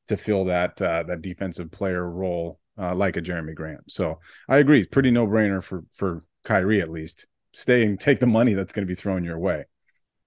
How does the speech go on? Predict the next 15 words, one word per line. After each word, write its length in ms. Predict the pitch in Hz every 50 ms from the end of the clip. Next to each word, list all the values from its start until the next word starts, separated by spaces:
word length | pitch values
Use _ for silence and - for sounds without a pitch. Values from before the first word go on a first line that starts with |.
| _ -
Uh, 100 | 117 123
number 200 | 156 180 190 185
three 180 | - 160 165
on 140 | 170 165 156
this 200 | 151 135 - -
list 320 | 147 151 165 151 - - 107
is 280 | 120 131 127 120 107
Porzingis, 720 | - - 123 117 110 127 151 156 151 151 135 - - - - _ _ _ _ _ -
already 280 | 127 135 135 131 127 127
decided, 520 | 120 107 - 127 127 127 127 123 123 117
already 300 | 82 120 123 120 117 104
covered 280 | - - 123 113 110 113
on 80 | 107
the 80 | 107 98
pod. 360 | - - 113 104 85 80 -